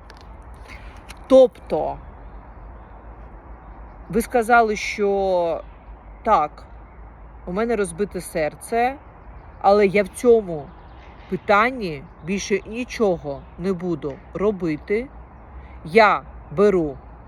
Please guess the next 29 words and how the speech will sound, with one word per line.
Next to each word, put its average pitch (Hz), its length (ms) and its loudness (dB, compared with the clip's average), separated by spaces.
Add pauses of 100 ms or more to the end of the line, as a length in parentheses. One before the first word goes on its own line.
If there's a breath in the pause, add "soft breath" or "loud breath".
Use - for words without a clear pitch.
паузу 202 680 2 (1700)
і 269 180 2
якось 240 500 2
подумаю 269 640 -2
про 202 200 -4
це 220 200 -4
потім. 160 480 -8
Пам'ятаєте, 220 540 -6
як 175 320 -2
Скарлетт 180 480 0
О'Хара, 143 520 -2
да? 226 320 2 (520)
«Подумаю 285 460 0
про 185 180 -6
це 202 200 -8
завтра». 160 540 -8 (1900 loud breath)
І 233 100 -2
що 330 180 -2
тут 240 200 -6
карти 214 420 4
говорять? 160 560 -4
Карти 302 380 2
говорять 226 500 2
про 190 180 -6
те, 190 200 -2
що 185 200 -6
ви 214 160 -2
не 269 160 -4
просто 220 800 -2